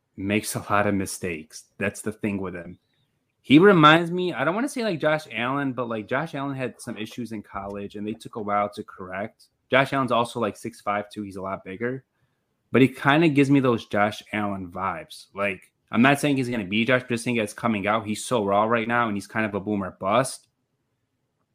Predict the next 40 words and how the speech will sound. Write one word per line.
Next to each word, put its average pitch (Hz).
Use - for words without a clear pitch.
And 101
I 110
actually 135
was 113
wrong 104
on 92
Josh 87
Allen. 85
I 92
thought 117
he 110
wasn't 98
gonna 92
work 85
out, 87
and 87
look 104
at 98
him 90
now. 85
I 80
mean, 87
he's 92
playing 98
this -
weekend. 95
Uh, 117
Malik 127
Willis. 139
So 113
if 107
he 147
has 214
a 196
good 175
Senior 151
Bowl 107
with, 107
like, 101
the 107